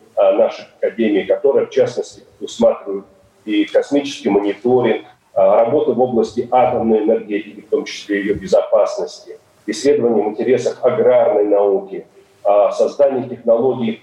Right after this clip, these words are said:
электротранспорта и других экологически безопасных транспортных средств. Это искусственный интеллект, биотехнологии,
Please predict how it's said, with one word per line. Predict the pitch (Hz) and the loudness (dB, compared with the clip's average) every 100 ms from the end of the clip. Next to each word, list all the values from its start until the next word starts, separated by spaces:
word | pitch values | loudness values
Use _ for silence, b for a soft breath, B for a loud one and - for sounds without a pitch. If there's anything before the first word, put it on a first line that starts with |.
| - | -4
электротранспорта | 117 120 120 117 117 131 123 - 147 - 113 104 | -2 0 0 0 2 0 0 -2 -4 0 0 0
и | 127 | -4
других | 117 110 135 127 135 | -8 -6 -4 -6 -2
экологически | 120 110 - 113 - 113 | 0 0 -2 -12 -10 -12
безопасных | - - - - - - - - | -2 -2 2 0 -2 -8 -8 0
транспортных | 539 - - - 92 - | 0 0 -6 -6 -12 -12
средств. | - 98 92 - - - | -8 -4 -4 -6 -14 -4
Это | 143 135 | -2 0
искусственный | 117 - 147 131 - 120 117 117 | -2 -2 -2 -2 -2 0 0 0
интеллект, | 113 113 110 - - | -2 0 0 0 0
биотехнологии, | 127 127 127 117 127 123 127 101 107 104 - | -2 -2 -6 0 2 2 0 -2 -4 -4 -6